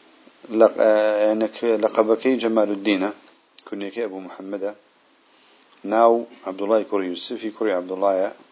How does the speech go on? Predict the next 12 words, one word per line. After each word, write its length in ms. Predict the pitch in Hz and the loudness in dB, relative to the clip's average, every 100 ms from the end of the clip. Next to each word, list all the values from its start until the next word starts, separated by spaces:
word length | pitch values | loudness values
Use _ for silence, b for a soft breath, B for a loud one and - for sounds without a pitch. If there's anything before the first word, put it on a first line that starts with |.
| - | -14
ابن 300 | 98 92 87 | -10 -8 -8
هشام 360 | 107 - 117 110 | -8 -4 -2 -2
الأنصاري، 640 | 95 90 - 92 87 92 | -4 -4 0 2 2 -2
نسبة 260 | 110 - 92 101 | -6 -8 -8 -8
إلى 300 | 92 92 87 | -4 -4 -2
جده 320 | 107 95 92 | -4 -4 -6
الرابع 640 | 95 92 107 90 92 - | -4 4 4 4 0 -4
الأنصاري. 640 | 98 95 95 107 95 98 - - B B B B - | -6 -6 -2 2 4 2 -4 -14 B B B B -2
فسح 400 | 135 - 123 - | 0 2 0 2
الله 540 | 107 104 117 127 131 | 0 4 4 4 2
في 180 | 120 - | -6 -8
قبره. 640 | - 104 92 92 90 92 | -2 -2 0 -6 -6 -4